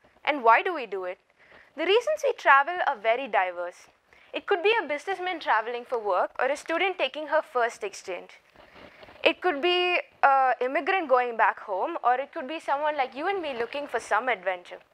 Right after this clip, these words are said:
Traveling provides a learning experience like no other. It immerses you in a new culture and you learn about so many new things.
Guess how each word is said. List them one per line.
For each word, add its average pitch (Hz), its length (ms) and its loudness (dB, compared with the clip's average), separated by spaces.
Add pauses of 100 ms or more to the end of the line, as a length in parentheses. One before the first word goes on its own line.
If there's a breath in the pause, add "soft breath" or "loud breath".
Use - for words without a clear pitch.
(680 loud breath)
Traveling 415 480 6
provides 339 360 2
a 320 140 -4
learning 302 340 0
experience 262 600 -4
like 240 260 2
no 226 340 0
other. 190 320 0 (920 soft breath)
It - 180 -4
immerses 381 680 0
you 311 220 -4
in 269 140 -4
a 269 60 -2
new 294 420 -2
culture 220 600 0 (300 soft breath)
and 294 120 -2
you 320 100 -2
learn 330 280 4
about 330 280 0
so 311 220 2
many 359 220 -2
new 233 220 -6
things. 190 400 -12